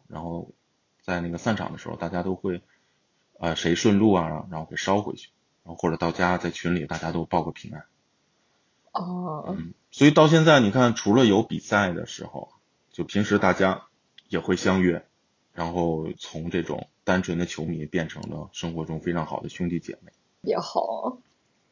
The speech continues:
Speaker 2: 一种抱团取暖的阿森纳球迷。那，那有没有那种，嗯，球迷发疯时刻？就是不管是因为赢球，或者是输球，或者是别的一些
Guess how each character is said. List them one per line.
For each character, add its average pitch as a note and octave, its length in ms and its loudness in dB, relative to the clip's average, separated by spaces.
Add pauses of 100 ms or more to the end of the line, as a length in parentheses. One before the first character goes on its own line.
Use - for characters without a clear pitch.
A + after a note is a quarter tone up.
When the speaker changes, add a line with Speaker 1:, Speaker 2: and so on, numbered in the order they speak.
(600)
Speaker 2:
一 A3 100 -2
种 F3 240 2
抱 G#3 200 8
团 F3 300 4
取 E3 280 -4
暖 F3+ 200 0 (240)
的 A#3+ 80 0 (280)
阿 G#3+ 140 -4
森 G#3 220 -2
纳 G3 180 -4
球 - 340 -12
迷。 F#3+ 80 -20 (640)
那， C4 160 2 (100)
那 A3 260 0 (340)
有 F#3+ 200 4
没 F3+ 100 -2
有 A3 160 4
那 F#3 200 -2
种， E3 480 -4 (160)
嗯， D#3 560 -6 (140)
球 F#3+ 320 6
迷 F#3 220 0
发 G#3+ 300 6
疯 A3 260 2
时 - 220 -2
刻？ - 380 -2 (160)
就 - 120 0
是 A3 100 6
不 B3+ 160 0
管 G3+ 160 4
是 G#3+ 140 2
因 G3+ 180 0
为 F3+ 420 0 (340)
赢 F#3+ 260 -2
球， E3+ 380 0
或 G#3 160 4
者 C#3+ 160 -2
是 C3+ 400 2
输 A#3 320 -2
球， - 360 0
或 G3 120 2
者 F3+ 140 2
是 D#3 460 -2 (800)
别 C#3+ 200 0
的 E3 100 2
一 D#3+ 120 -2
些 D3+ 500 -2